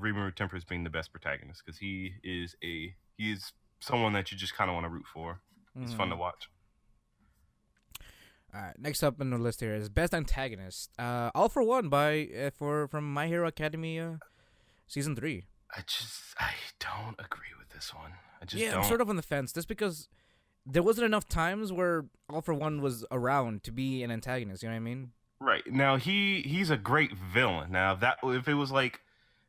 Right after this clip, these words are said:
Speaker 1: not necessarily antagonist, but best villain, I would give it to him 'cause he is
Speaker 2: Yeah.
Speaker 1: a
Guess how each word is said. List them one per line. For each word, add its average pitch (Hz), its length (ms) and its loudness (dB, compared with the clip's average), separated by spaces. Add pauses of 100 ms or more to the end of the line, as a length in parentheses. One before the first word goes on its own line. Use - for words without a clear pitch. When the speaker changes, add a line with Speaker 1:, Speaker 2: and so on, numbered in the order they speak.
(100)
Speaker 1:
not 156 200 6
necessarily 147 460 2
antagonist, 135 560 0
but 107 120 -6
best 110 220 4
villain, 151 300 2
I 147 120 4
would 143 180 0
give 135 160 -2
it 92 100 -10
to 107 100 -8
him 92 100 -6
'cause 104 200 -6
he 143 220 -4
is 131 140 -2
Speaker 2:
Yeah. 113 80 0
Speaker 1:
a 101 140 -4